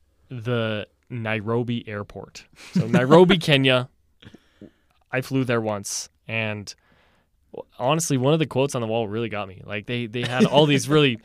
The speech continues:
Speaker 2: <laughs>
Speaker 1: funny, weird things. They would just translate stuff from Swahili into English. They
Speaker 2: Yeah.
Speaker 1: would, it was, it was cool to, I was just reading the walls 'cause they would, you know,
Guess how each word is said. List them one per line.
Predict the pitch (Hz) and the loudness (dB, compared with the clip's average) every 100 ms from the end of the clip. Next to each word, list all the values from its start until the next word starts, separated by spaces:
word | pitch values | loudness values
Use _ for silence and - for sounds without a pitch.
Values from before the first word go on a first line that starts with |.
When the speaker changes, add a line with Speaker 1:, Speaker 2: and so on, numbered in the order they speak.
| - | -16
Speaker 2:
<laughs> | _ | _
Speaker 1:
funny, | - 131 131 127 | -6 -2 0 0
weird | 110 117 117 | -2 -2 -2
things. | 123 120 120 | -2 -2 -2
They | 113 | -4
would | 113 | -4
just | 110 - | -6 -8
translate | - 110 110 104 | -4 -4 -4 -6
stuff | - 104 104 | -6 -6 -6
from | - 107 101 98 110 _ | -8 -8 -8 -8 -14 _
Swahili | - - 113 107 110 104 | -8 -2 -2 -2 -6 -6
into | 104 104 | -8 -8
English. | 104 101 101 104 - | -10 -10 -8 -8 -8
They | 107 | -8
Speaker 2:
Yeah. | 104 | -6
Speaker 1:
would, | 101 | -8
it | - 127 | -6 -4
was, | 117 - | -4 -6
it | 139 | -10
was | 120 | -10
cool | - 117 113 110 104 | -6 -4 -2 -4 -4
to, | - | -6
I | 107 117 | -4 -2
was | 107 | -4
just | 104 120 | -8 -8
reading | 113 101 | -8 -8
the | |
walls | 98 98 101 104 | -8 -6 -6 -8
'cause | - 107 | -12 -12
they | 53 | -10
would, | 53 - - | -10 -14 -16
you | 50 | -14
know, | 50 | -14